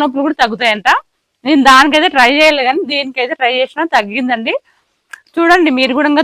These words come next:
తోట ఉన్నోళ్ళు లేకుంటే పెట్టుకోండి. ఇట్లాంటి ప్రాబ్లం, అట్లా పిల్లలకి ఇట్లా ప్రాబ్లం ఉంటది కదా, పెట్టుకొని చూడండి. అయినా సైడ్ ఎఫెక్ట్ కూడా ఏం ఉండదు కదా, మంచిదే. బెండకాయలు తింటే మంచిదే కదా, తింటారు చాలా మంది, పచ్చివి తింటారు కదా. చ-,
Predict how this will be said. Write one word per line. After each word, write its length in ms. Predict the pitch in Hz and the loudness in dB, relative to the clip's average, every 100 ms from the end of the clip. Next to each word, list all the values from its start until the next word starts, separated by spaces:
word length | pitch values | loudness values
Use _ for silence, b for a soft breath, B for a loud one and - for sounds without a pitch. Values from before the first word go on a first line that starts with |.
| 277 | 0
తోట 200 | 254 262 269 | -2 0 -2
ఉన్నోళ్ళు 400 | 247 247 247 247 247 247 | -2 -6 -4 -4 -6 -6
లేకుంటే 280 | 247 311 277 262 | -8 -4 -2 -2
పెట్టుకోండి. 480 | 262 - 381 349 320 | -2 0 2 4 2
ఇట్లాంటి 260 | 269 277 254 | 0 -2 2
ప్రాబ్లం, 280 | 240 240 269 240 220 | 2 4 2 2 2
అట్లా 240 | - 214 214 _ _ _ 208 | 0 0 0 _ _ _ 0
పిల్లలకి 360 | 247 247 226 | 2 2 0
ఇట్లా 120 | 240 269 | -4 -4
ప్రాబ్లం 260 | 247 214 247 233 | 0 0 0 -4
ఉంటది 200 | 220 233 220 | -4 -2 0
కదా, 140 | 269 415 b b b - | -2 -4 b b b -6
పెట్టుకొని 420 | 254 302 392 370 320 | -4 0 0 0 2
చూడండి. 360 | 320 294 349 - B 226 | 2 2 0 -6 B 2
అయినా 200 | 311 415 415 330 285 330 | 4 4 4 2 2 4
సైడ్ 200 | 269 330 | 4 4
ఎఫెక్ట్ 260 | 349 359 381 | -2 -6 0
కూడా 100 | 415 302 | 2 2
ఏం 100 | 320 294 | 2 0
ఉండదు 260 | 285 320 294 | 0 0 0
కదా, 160 | 247 466 - _ _ _ _ _ _ _ _ _ _ 240 | -2 -2 -4 _ _ _ _ _ _ _ _ _ _ -4
మంచిదే. 320 | 240 320 370 220 | -4 0 0 2
బెండకాయలు 420 | 220 269 302 294 | 0 0 0 0
తింటే 220 | 294 262 285 | -4 -4 -2
మంచిదే 340 | 247 302 302 285 | -4 -2 -2 0
కదా, 100 | 262 262 | -2 -4
తింటారు 280 | 240 311 - | -2 -2 0
చాలా 220 | 208 220 254 | 0 0 0
మంది, 160 | 269 277 220 | -2 -2 -4
పచ్చివి 260 | - 262 247 | -4 -6 -4
తింటారు 260 | 226 240 226 | -4 -4 -2
కదా. 140 | 233 349 _ _ _ _ _ _ | -2 -4 _ _ _ _ _ _
చ-, 100 | - | -18